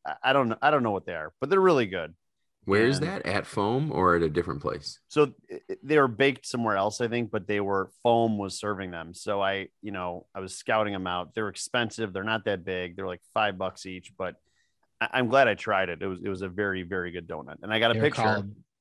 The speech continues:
Speaker 3: they were called Bonuts, which I thought was kind of funny.
Speaker 1: Is that,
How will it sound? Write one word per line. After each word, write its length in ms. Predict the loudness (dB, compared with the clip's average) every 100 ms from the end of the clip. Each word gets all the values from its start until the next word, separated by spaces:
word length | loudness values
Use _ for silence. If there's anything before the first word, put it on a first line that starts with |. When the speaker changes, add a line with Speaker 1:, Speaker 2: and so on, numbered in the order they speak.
| -8
Speaker 3:
they 120 | -2
were 100 | -2
called 380 | 0 0 -2 -2
Bonuts, 760 | 0 0 -2 -8 -10 -10 -10 -16 _ _ _ _
which 160 | -16 -14
I 100 | -14
thought 200 | -14 -14
was 100 | -12
kind 200 | -14 -14 -18
of 80 | -18
funny. 300 | -18 -18 -20 _ _ _ _ -16
Speaker 1:
Is 100 | -8
that, 220 | -4 -4